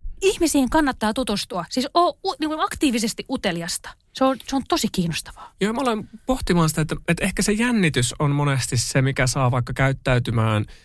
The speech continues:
Speaker 2: silleen, että keskittyy itseensä treffeillä, taikka että ei saa kakaistua, ö, sanaa suusta. Ja musta on
Speaker 1: Mm.
Speaker 2: tosi inhimillinen reaktio.
Speaker 1: On, on, on.
Speaker 2: Ja, ja se, sitä, sitäkin voi mun mielestä käydä niinku ennakkoon läpite.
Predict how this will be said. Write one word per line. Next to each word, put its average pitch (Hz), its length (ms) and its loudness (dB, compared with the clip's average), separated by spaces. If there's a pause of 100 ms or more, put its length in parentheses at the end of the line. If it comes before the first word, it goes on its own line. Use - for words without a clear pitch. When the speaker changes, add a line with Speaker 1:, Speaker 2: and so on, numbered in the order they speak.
Speaker 2:
silleen, 135 400 2
että 120 160 -2
keskittyy 120 640 0
itseensä 117 640 2 (420)
treffeillä, 113 500 2
taikka 98 360 0
että - 140 0
ei 123 100 4
saa 120 240 2
kakaistua, 117 680 2 (640)
ö, 113 380 4 (420)
sanaa 120 400 4
suusta. 131 600 0
Ja 160 80 2
musta 160 220 2
on 240 40 6
Speaker 1:
Mm. - 20 4
Speaker 2:
tosi 151 220 0
inhimillinen 120 720 -2
reaktio. 123 540 0
Speaker 1:
On, 294 120 2
on, 208 180 -2
on. 180 120 -4 (280)
Speaker 2:
Ja, 123 280 2 (100)
ja 139 260 0 (160)
se, 151 420 0 (200)
sitä, 190 300 2 (300)
sitäkin 190 360 2
voi 190 160 2
mun 165 120 0
mielestä 147 220 0
käydä 147 200 0
niinku 143 200 -2
ennakkoon 135 720 2
läpite. 120 480 0